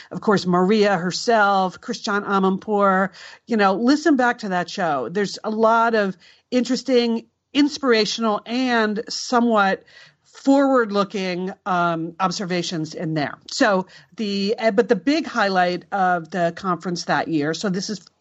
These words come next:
was from two thousand eight. The thing that we were very excited about in the Satellite Sisterhood was that one of the headliners getting one of the big awards was Lian's main man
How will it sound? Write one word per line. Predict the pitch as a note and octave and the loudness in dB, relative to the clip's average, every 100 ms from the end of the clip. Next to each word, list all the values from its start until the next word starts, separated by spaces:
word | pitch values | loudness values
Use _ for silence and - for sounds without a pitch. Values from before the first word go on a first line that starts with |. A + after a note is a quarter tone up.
| - | -2
was | F#3 F3+ | 0 2
from | F#3 E3+ E3+ - - | 0 0 -4 -20 -8
two | - A3+ | 2 2
thousand | A3+ F#3 F3 F3+ F3 | 4 2 2 -2 -2
eight. | F#3+ D#3 C#3+ - - - - | 0 0 0 -6 -18 -20 -14
The | - | -8
thing | G3+ B3 A#3+ | 2 4 4
that | A3 G3+ | 2 2
we | A#3 | 2
were | A#3 | 2
very | G3+ G3 F3 | 2 2 0
excited | D#3+ A3 F3+ E3+ | -2 -4 -2 -2
about | E3+ E3+ E3+ | 2 2 2
in | F3+ F3 | -2 -4
the | |
Satellite | E3+ G3+ E3+ D#3+ E3 | -4 -2 0 0 0
Sisterhood | D4+ D4+ G3+ E3 D#3+ D#3 E3 - - - | -4 -4 -2 2 2 2 -2 -14 -20 -6
was | G3+ G3 | -2 0
that | G#3+ F#3+ F3+ F#3 | 2 2 0 -2
one | G#3+ G3+ | -2 -2
of | G3 | -2
the | |
headliners | F#3+ G3+ F3 E3+ E3 E3 D#3+ | -2 -2 -2 -2 0 -2 -2
getting | G3 E3 E3 | -4 -2 0
one | E3 | 0
of | E3 | 0
the | D#3+ | 0
big | D#3+ E3 | 0 2
awards | F3+ D#3+ D3 C#3+ D3 G3+ | 2 4 4 2 -2 0
was | A#3 A3+ A3+ - - - | 2 2 -2 -20 -20 0
Lian's | C#4+ E4+ E4 D4+ | 2 4 2 0
main | D4 C4+ | 2 2
man | C4+ C4+ C4+ | 2 2 -2